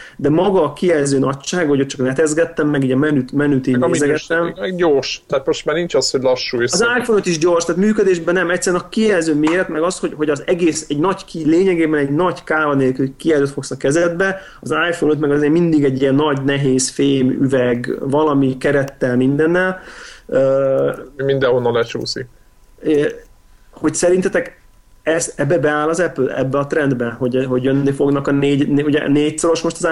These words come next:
Speaker 1: iPhone öt? Nem akarok nagyon hülyeséget mondani, talán kevesebb.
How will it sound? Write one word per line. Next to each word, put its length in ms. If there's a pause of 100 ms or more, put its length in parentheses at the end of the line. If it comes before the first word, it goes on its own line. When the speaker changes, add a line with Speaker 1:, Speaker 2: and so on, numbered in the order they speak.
Speaker 1:
iPhone 260
öt? 180
Nem 100
akarok 300
nagyon 220
hülyeséget 500
mondani, 380
talán 260
kevesebb. 520